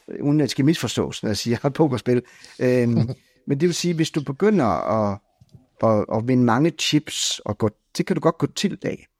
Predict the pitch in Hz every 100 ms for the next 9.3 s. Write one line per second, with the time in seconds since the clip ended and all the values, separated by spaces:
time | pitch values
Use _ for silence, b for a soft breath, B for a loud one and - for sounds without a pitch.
0 | _ _ _ 160 151 - 147 156 - 120
1 | 127 135 180 143 - 175 156 135 123 147
2 | 95 82 - _ _ - 147 160 - 127
3 | - 123 - 113 107 147 - 82 80 _
4 | - 110 95 104 123 87 - - _ _
5 | _ _ _ 104 - 131 _ _ - 110
6 | 135 139 117 104 104 - - 113 98 95
7 | 98 - 104 117 107 101 139 107 87 107
8 | 78 - b b - 147 147 - 135 -
9 | 135 - -